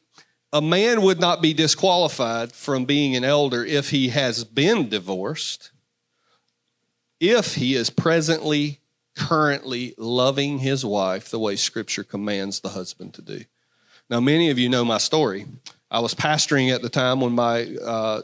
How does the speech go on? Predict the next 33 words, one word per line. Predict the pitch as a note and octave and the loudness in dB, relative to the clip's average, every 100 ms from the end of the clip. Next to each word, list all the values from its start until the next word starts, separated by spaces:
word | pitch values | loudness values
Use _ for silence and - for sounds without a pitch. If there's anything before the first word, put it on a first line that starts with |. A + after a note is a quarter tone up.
| - | -12
then | A2+ A#2 C#3+ D3 A#2 | -8 0 2 2 2
wife | A2 G#2+ A2 A2+ - | 2 2 2 -2 -6
walked | G#2+ A#2 C3 B2+ | 0 2 2 0
out | A2+ A2+ | 0 0
on | G#2+ G#2+ | -2 -2
me. | A2 | -4
We | A#2 | -2
spent | G#2+ - G#2+ | -2 -4 -4
nine | A2 A2 C3+ D#3+ D#3 | -2 0 2 2 0
months | D#3 C#3+ A2+ - - - _ _ | 0 0 -2 -6 -8 -10 _ _
in | G#2+ G#2 | -14 -10
counseling. | - A#2+ A2+ - F#2 F#2 _ _ _ _ _ _ _ - | -6 -6 -6 -8 -8 -12 _ _ _ _ _ _ _ -4
And | A2 | 0
one | C3+ | 4
day | D#3 | 4
she | C#3 C#3+ | 4 4
looks | C3+ F3 - | 4 4 2
at | A#2+ | 0
me, | B2 A#2+ | 0 0
nine | C3 B2+ D3+ | 2 2 4
months | D#3+ D3+ D3+ | 4 2 2
into | D#3 E3 | 0 2
counseling, | D3 C3 C3 C3+ C3 | 2 0 0 0 0
and | B2 | 0
she | C#3 | 2
goes, | C3 B2 - | 2 0 -2
"I'm | A2+ A2+ | -4 -2
done," | A#2+ C3+ C#3 C#3 | 0 2 2 0
gets | B2 B2 | -2 0
up | C#3 C3+ - | 0 0 -4
and | G#2 | -6
walks | G#2+ A2+ - D#3 | 0 0 0 -2
out. | E3 - | 0 -2